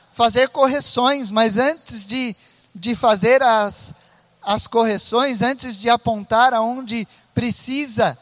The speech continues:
ser corrigido, ele está mostrando a grandeza,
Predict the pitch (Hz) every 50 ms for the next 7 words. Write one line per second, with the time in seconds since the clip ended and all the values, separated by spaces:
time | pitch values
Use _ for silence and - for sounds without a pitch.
0 | _ _ _ _ _ _ _ _ _ _ _ _ _ _ _ _ - - - 233
1 | 233 254 262 254 226 - - _ _ _ _ _ _ _ _ _ _ _ _ _
2 | _ _ _ _ _ _ _ _ _ - 220 240 240 226 208 180 160 165 208 262
3 | 311 339 302 233 202 185 170 135 120 131 _ _ _ _ _ _ _ _ _ _
4 | _ _ - 202 226 247 240 - - 254 262 269 277 262 262 254 - - 277 262
5 | 277 269 262 247 226 214 240 240 240 233 226 208 202 240 277 330 339 285 - 254
6 | 233 180 151